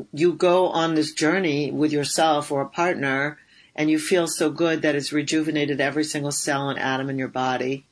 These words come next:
And you're, you're totally ref-, refreshed, nourished, refurbished. And you feel like you've been on a two-week vacation, but you've only been making love for an hour, four hours, like that.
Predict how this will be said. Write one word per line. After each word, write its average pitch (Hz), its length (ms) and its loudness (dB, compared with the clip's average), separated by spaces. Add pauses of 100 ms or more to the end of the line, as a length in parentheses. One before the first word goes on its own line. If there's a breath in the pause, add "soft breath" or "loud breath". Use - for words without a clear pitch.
(600 soft breath)
And 147 520 0
you're, 156 360 2
you're 151 280 2
totally 160 420 2
ref-, - 680 -4
refreshed, 147 840 -2
nourished, 143 600 -2
refurbished. 135 840 -2 (360 loud breath)
And 156 120 2
you 156 120 4
feel 160 240 2
like 156 240 2
you've 151 220 -4
been 143 380 0 (300 soft breath)
on 147 180 0
a 135 60 -2
two-week 156 500 2
vacation, 156 560 0
but 147 180 -2
you've 143 120 -10
only 135 300 -4 (300 loud breath)
been 143 180 -4
making 139 320 -2
love 139 220 -2
for - 120 -4
an 131 80 -2
hour, 131 500 0
four 131 320 -2
hours, 123 480 -2
like 123 180 -8
that. 107 380 -2